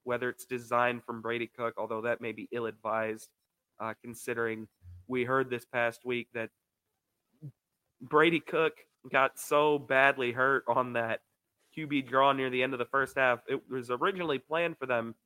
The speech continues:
to bring Sam Horn out for the second half. Now, Brady Cook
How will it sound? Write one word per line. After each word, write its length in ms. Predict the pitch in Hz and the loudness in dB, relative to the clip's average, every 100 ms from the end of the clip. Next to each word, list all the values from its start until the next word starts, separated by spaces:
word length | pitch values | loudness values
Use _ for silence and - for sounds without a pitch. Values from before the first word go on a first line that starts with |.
| _ _ | _ _
to 60 | 127 | -8
bring 220 | 135 131 | -6 -6
Sam 360 | - 139 135 | -6 -4 -4
Horn 280 | 123 135 131 | -2 0 0
out 180 | 117 113 | 0 -2
for 100 | - | -4
the 80 | 117 | -8
second 300 | 113 120 113 | -6 -6 -6
half. 220 | 110 113 - | -4 -4 -6
Now, 260 | 117 113 113 _ | -8 -8 -10 _
Brady 240 | - 135 135 | -2 -2 -2
Cook 220 | 139 127 | -4 -8